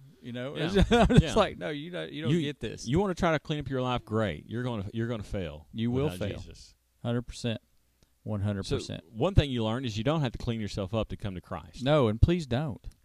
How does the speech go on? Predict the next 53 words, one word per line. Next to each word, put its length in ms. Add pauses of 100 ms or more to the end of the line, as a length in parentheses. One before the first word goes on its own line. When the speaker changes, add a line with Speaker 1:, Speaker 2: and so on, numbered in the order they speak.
(220)
Speaker 2:
She 160
Speaker 1:
You're 20
Speaker 2:
was 60
Speaker 1:
just 120
Speaker 2:
caught 60
in 40
Speaker 1:
wasting 180
Speaker 2:
her 60
sin, 120
Speaker 1:
time. 180 (760)
Speaker 2:
and 100
she 80
was 100
forgiven. 460 (140)
Speaker 1:
Yep. 180 (240)
Speaker 2:
With 220
grace, 400
we, 280
we 160
must 300
obey. 420
That's 200
another 260
thing 100
we 100
learn. 320
Speaker 1:
Yep. 100
Speaker 2:
So 100
when 80
Jesus 300
says, 180
"I'm 160
forgiving 540
you," 320 (420)
"I'm 200
wiping 340
away 180
your 220
debt," 400 (240)
he 100
also 220
saying, 260
"Stop 600
sinning." 520 (320)
Speaker 1:
Yeah, 140 (140)
sounds 240
a 40
lot 160
like 220
repentance. 500
Speaker 2:
Stop 400
sinning. 320 (140)
Speaker 1:
Yep. 160